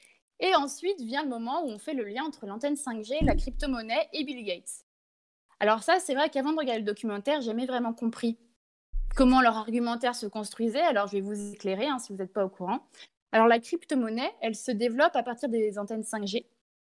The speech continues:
Et cette crypto-monnaie et ces antennes, du coup, nous empêcheront de pratiquer les activités physiques qu'on souhaite. Alors, ça semble un peu camoulox. Mais si on est considéré comme déviant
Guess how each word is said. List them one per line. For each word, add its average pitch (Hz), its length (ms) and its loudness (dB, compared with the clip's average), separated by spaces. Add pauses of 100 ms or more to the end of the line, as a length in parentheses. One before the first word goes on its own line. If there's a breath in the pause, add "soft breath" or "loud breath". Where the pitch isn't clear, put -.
(640)
Et 196 80 -4
cette 202 200 0
crypto-monnaie 233 760 4 (200)
et 208 80 2
ces 196 220 -2
antennes, 247 300 6
du 214 120 4
coup, 302 120 4
nous 220 220 6
empêcheront 277 500 4
de 330 60 6
pratiquer 247 440 0
les 240 160 6
activités 233 460 0
physiques 277 360 -6
qu'on 254 140 -4
souhaite. 185 320 0
Alors, 180 140 -2
ça 202 100 -10
semble 202 160 -6
un 196 80 -6
peu 208 160 -8
camoulox. 196 680 0 (720)
Mais 233 140 4
si - 240 2 (100)
on 370 40 4
est 339 120 4
considéré 277 760 2
comme 202 200 0
déviant 208 400 0